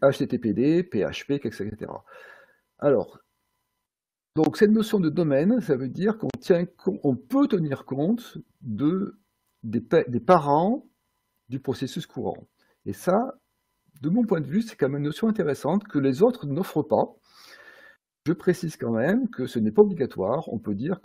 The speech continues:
on peut aussi dire que la commande passe W D, par exemple, elle se comprend, elle a les mêmes droits que de, quelle que soit la façon dont elle est lancée. Mais c'est,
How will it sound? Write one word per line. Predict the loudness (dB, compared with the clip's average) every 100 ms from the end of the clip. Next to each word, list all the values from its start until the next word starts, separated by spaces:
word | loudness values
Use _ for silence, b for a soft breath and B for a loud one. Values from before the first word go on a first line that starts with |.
| -6
on | -4
peut | -4 -2
aussi | -2 -2 -6
dire | -4 -2 -2
que | -2
la | -4
commande | -4 -2 -2 -2
passe | -4
W | -6 -14 -4
D, | -4
par | -4 -8 -10
exemple, | -6 -6 -6 b b
elle | -6
se | -4 -4
comprend, | -4 -2 -2 -4 _ -4
elle | -2
a | 0
les | 0
mêmes | 0
droits | 0 0 0 0
que | -2 -16 _ _
de, | -14 -14 _ b b b b
quelle | -6
que | -6
soit | 0 0
la | 2
façon | -2 -4
dont | -4
elle | -2 -2
est |
lancée. | -2 -4 -10 -18 _ _ _ _ _ _ _ _ _ -8
Mais |
c'est, | -8 -8